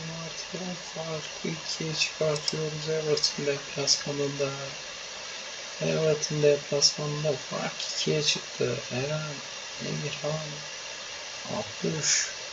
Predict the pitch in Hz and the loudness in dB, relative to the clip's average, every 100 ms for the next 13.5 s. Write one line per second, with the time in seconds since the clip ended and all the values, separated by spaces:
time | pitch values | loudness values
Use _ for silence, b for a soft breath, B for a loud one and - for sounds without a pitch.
0 | - - - - - - - - 123 131 | -8 -8 -8 -8 -8 -8 -6 0 0 2
1 | - - 147 151 143 131 135 - - 107 | 2 4 6 6 4 2 -4 -6 -2 0
2 | 127 143 147 139 104 101 110 117 120 117 | 2 0 -2 0 0 2 2 4 4 6
3 | 139 139 120 - 90 98 123 135 131 113 | 6 6 2 -2 -2 0 0 -2 -2 -4
4 | - - - - 98 - 110 - 120 127 | -6 -8 -8 -6 -6 -6 -6 -2 0 2
5 | 120 120 123 127 123 - 131 110 87 - | 4 4 6 4 6 4 6 4 0 -2
6 | 95 117 127 127 104 - - - - - | 0 2 2 2 -2 -4 -6 -8 -6 -6
7 | 64 62 64 57 53 - - - - - | -4 -2 -2 -2 -4 -6 -6 -6 -2 2
8 | 123 139 135 107 - - - - - - | 6 8 6 4 -2 -6 -6 -6 -6 -6
9 | - - 110 - 139 135 135 127 120 107 | -2 4 4 6 6 8 8 6 4 -2
10 | - - - - 107 110 120 - 151 143 | -6 -8 -8 -4 4 4 4 2 2 4
11 | 139 123 - 107 104 123 143 - 160 160 | 6 4 2 -4 0 0 2 0 2 4
12 | 156 131 - 110 139 160 - 180 190 175 | 4 4 0 0 0 0 2 4 4 4
13 | 156 156 - 165 185 | 4 2 4 4 4